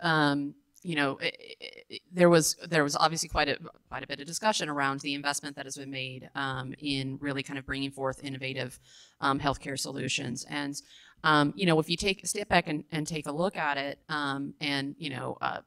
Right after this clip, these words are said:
a large, uh, you know, byproduct of A Z Bio's success over the last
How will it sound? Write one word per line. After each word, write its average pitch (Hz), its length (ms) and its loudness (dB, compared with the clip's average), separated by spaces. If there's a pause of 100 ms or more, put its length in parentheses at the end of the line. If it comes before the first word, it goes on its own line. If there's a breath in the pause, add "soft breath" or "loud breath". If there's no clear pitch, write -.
a 139 100 0
large, 147 640 6
uh, 127 340 -4
you - 100 -8
know, 117 120 -6
byproduct 147 880 2
of 135 300 -6 (220)
A 151 100 -6
Z 147 120 -8
Bio's 139 300 0
success 190 400 -2
over 143 180 -8
the 135 60 -2
last 135 400 -2